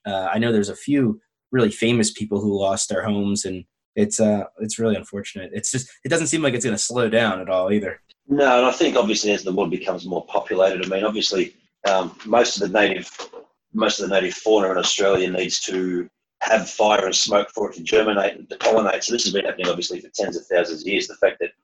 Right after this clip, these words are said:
Speaker 2: people now populate these areas, now it's an issue.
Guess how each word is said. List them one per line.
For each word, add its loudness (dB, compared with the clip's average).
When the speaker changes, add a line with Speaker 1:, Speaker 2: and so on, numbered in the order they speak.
Speaker 2:
people -4
now 0
populate 2
these -2
areas, 2
now 0
it's -4
an -2
issue. -4